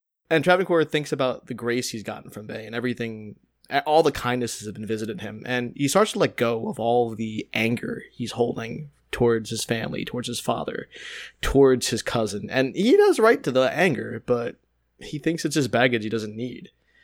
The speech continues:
And he, explaining this to, to the party, he says, "I think that might be what it,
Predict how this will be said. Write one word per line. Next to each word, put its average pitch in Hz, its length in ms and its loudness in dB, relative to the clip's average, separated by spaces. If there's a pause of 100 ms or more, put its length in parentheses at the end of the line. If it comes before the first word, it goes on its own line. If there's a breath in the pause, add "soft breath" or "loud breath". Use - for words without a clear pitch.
(140 soft breath)
And 143 140 4
he, 147 200 6
explaining 170 460 6
this 127 220 2
to, 110 360 0
to 127 100 -2
the 110 80 -4
party, 120 360 4
he 107 60 -6
says, 107 300 -2
"I 113 100 0
think 226 260 -4
that 180 140 2
might 180 140 2
be 170 100 2
what 147 140 6
it, 131 80 -6